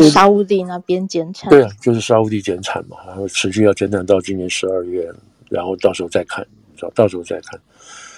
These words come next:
Speaker 2: 那这个就，这个就是很，很，怎么讲，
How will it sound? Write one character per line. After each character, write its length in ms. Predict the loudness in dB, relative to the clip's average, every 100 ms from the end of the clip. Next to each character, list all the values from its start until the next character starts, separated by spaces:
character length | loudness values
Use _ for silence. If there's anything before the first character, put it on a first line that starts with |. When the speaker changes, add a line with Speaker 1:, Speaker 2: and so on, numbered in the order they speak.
| -20 _ _
Speaker 2:
那 120 | 0
这 120 | 4
个 80 | 6
就， 460 | 8 8 8 4 -4
这 140 | 0 0
个 80 | 4
就 120 | 4
是 120 | 4
很， 200 | -2 -6 -12 -8
很， 300 | -8 -8 -10
怎 140 | -10
么 80 | -6
讲， 200 | -6